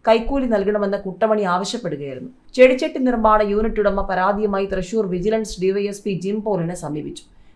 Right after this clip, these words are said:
പരാതിയുടെ അടിസ്ഥാനത്തിൽ വിജിലൻസ് സംഘം രാസമിശ്രിതം പുരട്ടിയ നോട്ടുകൾ പരാതിക്കാരന് കൈമാറി. ബുധനാഴ്ച തൃശൂർ വടക്കേ ബസ് സ്റ്റാൻഡിന് സമീപമുള്ള ഇന്ത്യൻ കോഫി ഹൗസിൽ വച്ച് ഈ പണം കൈമാറാൻ കുട്ടമണി ആവശ്യം.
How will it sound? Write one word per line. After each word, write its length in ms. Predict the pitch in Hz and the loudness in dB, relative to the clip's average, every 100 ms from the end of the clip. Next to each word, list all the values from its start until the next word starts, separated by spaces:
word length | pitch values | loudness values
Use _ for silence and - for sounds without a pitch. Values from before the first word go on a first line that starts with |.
| - | -4
പരാതിയുടെ 440 | 190 196 208 226 220 | 2 4 4 2 0
അടിസ്ഥാനത്തിൽ 560 | 196 - 208 208 226 | 0 -2 -2 0 0
വിജിലൻസ് 420 | 196 185 220 220 | 0 2 0 -2
സംഘം 300 | 226 202 208 | -4 -2 -2
രാസമിശ്രിതം 760 | 196 196 233 269 233 226 220 220 | 0 0 0 -4 -6 -4 -4 -2
പുരട്ടിയ 280 | 202 196 202 | -2 -2 -2
നോട്ടുകൾ 400 | 175 180 202 190 | -2 -4 -4 -4
പരാതിക്കാരന് 680 | 180 180 208 220 185 160 165 | -2 0 0 0 -2 -4 -6
കൈമാറി. 420 | 156 127 123 - _ _ _ _ | -8 -8 -12 -16 _ _ _ _
ബുധനാഴ്ച 420 | 180 175 208 202 214 | -2 2 2 0 -2
തൃശൂർ 400 | 208 185 226 202 | -4 -4 -2 0
വടക്കേ 320 | 185 185 208 | -2 0 -2
ബസ് 180 | 185 175 | -4 -2
സ്റ്റാൻഡിന് 400 | 214 214 214 214 | -2 0 -2 -4
സമീപമുള്ള 720 | 190 180 196 202 190 147 - _ _ - | -6 -4 -2 0 -2 -2 -6 _ _ -4
ഇന്ത്യൻ 240 | 202 208 | 2 2
കോഫി 300 | 196 196 185 | 2 -2 -2
ഹൗസിൽ 320 | 233 214 214 202 | -2 -2 0 -2
വച്ച് 220 | 170 202 | -2 -2
ഈ 220 | 202 226 | -4 -2
പണം 240 | 208 202 | -2 -2
കൈമാറാൻ 400 | 196 185 196 196 | -2 -2 0 -2
കുട്ടമണി 400 | 202 185 202 196 | -4 -4 -2 -2
ആവശ്യം. 320 | 175 135 - | -4 -6 -10